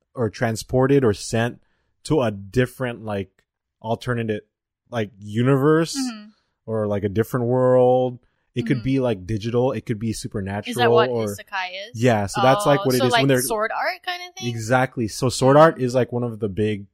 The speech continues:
Speaker 1: main ones
Speaker 2: Digimon?
Speaker 1: that you could. Di-, no, Digimon is an isekai.
Speaker 2: <laughs>
Speaker 1: That's
Speaker 2: Okay.
Speaker 1: technically an isekai.
Speaker 2: Yeah.
Speaker 1: So that's the genre of isekai, if you're not too familiar.
Speaker 2: Uh-huh.
Speaker 1: Like, yeah, so anything that deals with, like, being sent to, like, a different alternative,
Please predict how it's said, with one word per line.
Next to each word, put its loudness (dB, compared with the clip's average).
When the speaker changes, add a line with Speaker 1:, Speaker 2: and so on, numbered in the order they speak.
Speaker 1:
main -4
ones -4
Speaker 2:
Digimon? -2
Speaker 1:
that 2
you 2
could. -8
Di-, 6
no, 4
Digimon 2
is 4
an 2
isekai. 4
Speaker 2:
<laughs> 0
Speaker 1:
That's 2
Speaker 2:
Okay. 0
Speaker 1:
technically -2
an -2
isekai. -4
Speaker 2:
Yeah. -12
Speaker 1:
So -4
that's 6
the 6
genre 4
of 2
isekai, -6
if -6
you're -2
not -2
too -14
familiar. -6
Speaker 2:
Uh-huh. -8
Speaker 1:
Like, -4
yeah, 2
so 0
anything 0
that 0
deals 2
with, 2
like, 0
being -2
sent -10
to, -6
like, -8
a -6
different -6
alternative, 0